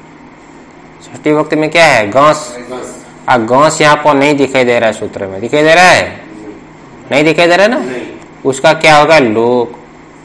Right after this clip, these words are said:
Speaker 1: उसका क्या हो गया?
Speaker 2: लोप हो गया।
Speaker 1: लुक, लोप, लुक हो गया, है ना? ये भी क्या हो गया? छांदस पूर्वक हो गया।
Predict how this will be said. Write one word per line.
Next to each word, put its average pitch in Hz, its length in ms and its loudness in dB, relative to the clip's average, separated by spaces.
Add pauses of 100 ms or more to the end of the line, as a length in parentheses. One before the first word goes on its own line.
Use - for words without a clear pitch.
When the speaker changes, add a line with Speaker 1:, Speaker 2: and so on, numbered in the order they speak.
(720)
Speaker 1:
उसका 131 220 -4
क्या 170 200 2
हो 143 120 4
गया? 101 160 -4
Speaker 2:
लोप 113 440 -14
हो 135 200 -10
गया। 110 320 -10
Speaker 1:
लुक, 156 240 -2
लोप, 117 580 -2
लुक 147 300 -2
हो 110 140 -4
गया, 95 220 -10 (2250)
है 131 60 -2
ना? 104 180 -6 (260)
ये 127 160 2
भी 151 120 0
क्या 160 200 2
हो 147 120 4
गया? 180 180 2 (560)
छांदस 139 420 0
पूर्वक 113 300 -6
हो 101 140 -8
गया। 92 200 -12